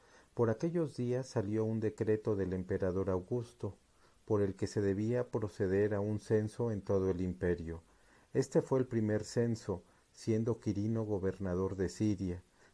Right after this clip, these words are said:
Todos, pues, empezaron a moverse para ser registrados, cada uno en su ciudad natal. José también, que estaba en Galilea, en la ciudad de Nazaret, subió a Judea, a la ciudad de David, llamada Belén,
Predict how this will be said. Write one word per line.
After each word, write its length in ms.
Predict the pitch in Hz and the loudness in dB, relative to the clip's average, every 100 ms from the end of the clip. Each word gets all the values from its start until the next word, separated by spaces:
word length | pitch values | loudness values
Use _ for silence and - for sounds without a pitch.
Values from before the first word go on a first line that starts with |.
| _ | _
Todos, 380 | 131 151 156 - | 2 4 2 0
pues, 340 | 127 127 127 | -2 -2 -2
empezaron 540 | 120 113 98 107 107 101 | -6 -4 -2 0 0 -2
a 80 | |
moverse 560 | 92 92 104 117 113 - | -2 2 2 0 0 -4
para 260 | - 95 95 | -2 -2 -2
ser 220 | 107 95 | -2 -2
registrados, 920 | 98 - 90 - 92 90 85 80 - _ - _ _ | -4 -6 -8 -2 4 4 4 -2 -14 _ -20 _ _
cada 280 | 110 117 120 | 2 4 4
uno 380 | 113 120 120 120 | 2 2 0 -2
en 80 | 107 | -2
su 180 | - 101 | -4 -6
ciudad 420 | - 90 90 - | -2 0 0 0
natal. 500 | 95 90 87 85 87 - _ _ _ _ | -4 -2 -2 -2 -6 -12 _ _ _ _
José 320 | 117 - 147 | -4 0 2
también, 520 | 151 127 110 104 95 - _ _ _ | 2 0 2 0 -2 -10 _ _ _
que 80 | - | -2
estaba 320 | 98 - 104 | -2 2 2
en 100 | 113 | 2
Galilea, 640 | 107 101 107 101 110 113 117 - - | 0 0 0 2 2 2 -4 -12 -4
en 260 | 107 101 | -2 0
la 100 | 98 | -2
ciudad 360 | 98 110 101 104 | -2 -2 0 0
de 140 | 104 | 0
Nazaret, 600 | 98 92 101 95 117 - - _ _ | -2 -2 0 2 0 -2 -20 _ _
subió 440 | - 123 113 147 160 | -4 0 0 0 -2
a 20 | |
Judea, 580 | - 123 101 107 101 95 _ _ - | -2 -4 0 0 0 -6 _ _ -6
a 100 | 104 | -2
la 160 | 101 98 | 0 0
ciudad 340 | - 98 95 | -2 0 2
de 140 | 98 | 2
David, 320 | 92 90 107 110 _ | 2 0 0 -2 _
llamada 480 | - 104 92 92 90 | -4 0 2 2 2
Belén, 480 | 90 90 107 113 107 | 2 2 0 0 -4